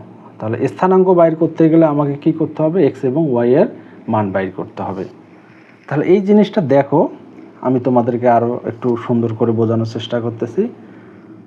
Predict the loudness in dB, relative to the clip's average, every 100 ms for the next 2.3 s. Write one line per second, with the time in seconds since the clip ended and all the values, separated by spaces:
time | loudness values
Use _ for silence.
0 | -4 -2 0 0 4 4 4 2 2 0
1 | -2 -2 0 0 -2 -2 0 2 4 4
2 | 2 0